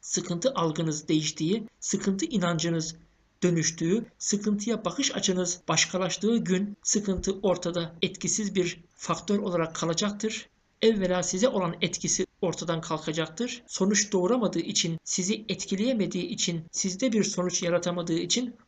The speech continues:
o sıkıntı kısa sürede yok olup gidecektir. Her geldiğinde kapının önünde kalan, içeri giremeyen dilenci gibi, hırsız gibi.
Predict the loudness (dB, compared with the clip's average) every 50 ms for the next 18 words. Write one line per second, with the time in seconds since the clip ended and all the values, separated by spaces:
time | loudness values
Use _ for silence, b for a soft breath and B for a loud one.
0 | _ -2 -2 0 0 -2 -2 -4 -6 -4 -6 -6 -6 -2 0 0 0 0 0 -2
1 | -2 0 0 -2 -4 -4 -14 -20 _ _ 0 0 2 0 -2 -2 -2 -4 -6 -2
2 | -2 0 2 2 0 0 -2 -6 -8 -8 -8 -10 -14 _ _ _ _ _ _ -4
3 | -4 -2 -2 0 0 2 2 2 0 0 0 0 0 -2 -2 -4 -4 -2 0 0
4 | 0 0 2 0 0 0 2 0 0 0 0 0 0 0 0 -2 -2 -6 -6 _
5 | 0 2 2 2 4 2 0 -2 -2 -2 2 4 4 4 4 2 2 0 0 -2
6 | -4 -8 -18 _ _ _ 0 2 2 4 2 2 2 0 0 2 0 0 0 0
7 | -2 -2 -2 -2 -2 0 -2 -4 -2 -4 -4 -4 -4 -10 -12